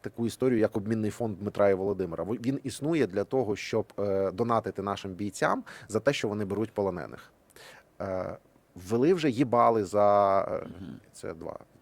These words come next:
Speaker 1: окремих слова, їбали, да, за знищення окупантів. Правильно, чудово, класна державна програма.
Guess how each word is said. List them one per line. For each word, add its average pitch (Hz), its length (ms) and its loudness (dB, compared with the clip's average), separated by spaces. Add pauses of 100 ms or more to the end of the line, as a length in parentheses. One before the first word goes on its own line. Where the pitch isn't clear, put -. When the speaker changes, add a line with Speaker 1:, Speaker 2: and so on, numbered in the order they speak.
(220)
Speaker 1:
окремих - 280 -16
слова, - 280 -12
їбали, 87 480 -4 (240)
да, 113 260 4
за 120 300 6
знищення 92 500 -6
окупантів. - 600 -14
Правильно, 139 500 0 (260)
чудово, 160 400 6
класна 185 500 4
державна 151 500 6
програма. 123 500 2